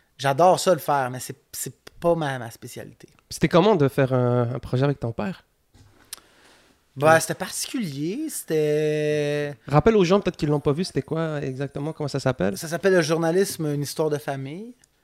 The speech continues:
Speaker 1: Puis, euh, c'est avec mon père, qui s'appelle Alain Gravel. Puis, on, on,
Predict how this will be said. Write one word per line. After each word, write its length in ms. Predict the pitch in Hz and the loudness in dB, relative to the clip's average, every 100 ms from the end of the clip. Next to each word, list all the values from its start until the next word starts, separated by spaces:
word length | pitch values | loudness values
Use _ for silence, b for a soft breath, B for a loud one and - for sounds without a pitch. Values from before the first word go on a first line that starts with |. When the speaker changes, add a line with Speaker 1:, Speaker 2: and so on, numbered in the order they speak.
| _ _ _ _ _ | _ _ _ _ _
Speaker 1:
Puis, 340 | - - 147 | -10 -4 2
euh, 1000 | 143 139 139 139 139 135 131 127 131 131 92 | 4 4 4 2 2 0 0 -2 -4 -6 -8
c'est 120 | - | -6
avec 100 | 139 | -6
mon 140 | 139 127 | -6 -6
père, 240 | 131 - 165 | -8 -8 -16
qui 80 | - | -16
s'appelle 220 | 127 135 | -10 -8
Alain 140 | 135 131 | -6 -8
Gravel. 460 | 120 123 127 175 226 _ b b b b | -8 -8 -10 -12 -18 _ b b b b
Puis, 920 | - - 143 143 139 139 135 135 135 135 | -12 -8 -4 -4 -2 -4 -4 -4 -4 -6
on, 1080 | 143 135 131 131 131 127 127 127 127 123 131 _ - | -4 -2 0 0 0 0 0 0 -2 -4 -6 _ -4
on, 440 | 143 143 135 135 | -2 0 0 -2